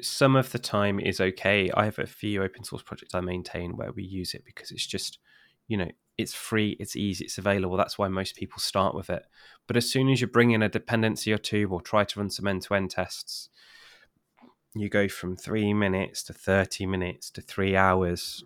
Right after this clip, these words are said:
You know, it's like an exponential gain in time. And it might just be, "Oh, I just want to run some unit tests in Go." And now you have this huge, um,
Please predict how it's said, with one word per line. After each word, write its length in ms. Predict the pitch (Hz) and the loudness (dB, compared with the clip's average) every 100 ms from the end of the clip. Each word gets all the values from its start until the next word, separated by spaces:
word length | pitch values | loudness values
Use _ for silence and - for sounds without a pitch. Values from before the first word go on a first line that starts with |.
| - | -8
You 160 | 107 95 | -4 -2
know, 140 | 92 - - | -4 -6 -6
it's 360 | 85 120 117 | -2 0 4
like 180 | 120 - | 2 4
an 80 | 113 | 0
exponential 800 | 117 - - 104 107 - 104 95 | 0 -2 0 2 0 -2 -4 0
gain 280 | 101 101 | 2 2
in 160 | 95 92 | 0 -2
time. 580 | - 107 101 87 90 87 - - _ - | 0 4 4 4 -2 -6 -14 -20 _ -8
And 180 | 98 98 | -4 -2
it 200 | 104 98 | -4 -2
might 180 | 110 110 | -4 -2
just 220 | 107 - | -4 -2
be, 200 | 101 - _ _ - | -4 -4 _ _ 0
"Oh, 140 | 110 | 2
I 80 | 98 | 2
just 180 | - - | -2 -4
want 160 | 101 | -4
to 100 | - | -4
run 120 | 101 101 | -4 -4
some 200 | - 101 | -2 -2
unit 200 | 95 - | -2 -6
tests 240 | 95 - | -8 -6
in 100 | 92 | -4
Go." 300 | 92 90 92 _ _ _ _ - | -2 -2 -6 _ _ _ _ -12
And 140 | 98 | -6
now 120 | 95 95 | -2 -2
you 140 | 95 | -4
have 160 | 95 - | -6 -8
this 160 | 87 | -8
huge, 460 | - 98 90 - - 95 | -4 -2 -4 -6 -10 -8
um, 340 | 92 90 | -8 -10